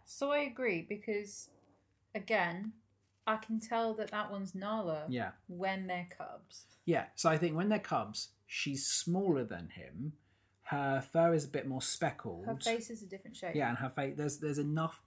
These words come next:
Speaker 2: difference there that
Speaker 1: Mm.
Speaker 2: you can tell the difference between them.
Speaker 1: Unfortunately, when Nala grows up,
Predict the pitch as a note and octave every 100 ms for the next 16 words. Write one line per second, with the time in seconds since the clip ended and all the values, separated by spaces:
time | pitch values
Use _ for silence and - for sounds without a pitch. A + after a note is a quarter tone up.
0 | - D#3 D3+ C3 A#2 - - - - A#2
1 | _ - - C3 C3 C3+ C3 B2+ - C3
2 | B2+ C3 B2+ B2 C#3 B2+ - - C#3 C3+
3 | D3 D#3+ E3 _ _ _ _ _ _ _
4 | _ _ _ _ _ _ _ _ _ _
5 | _ _ - _ A#3 A3+ A3+ A#3 A#3 B3
6 | A3+ A3+ A#3 G#3+ G#3 F#3+ F3 F#3 F3+ F#3+
7 | F#3+ F3 D3+ E3+ -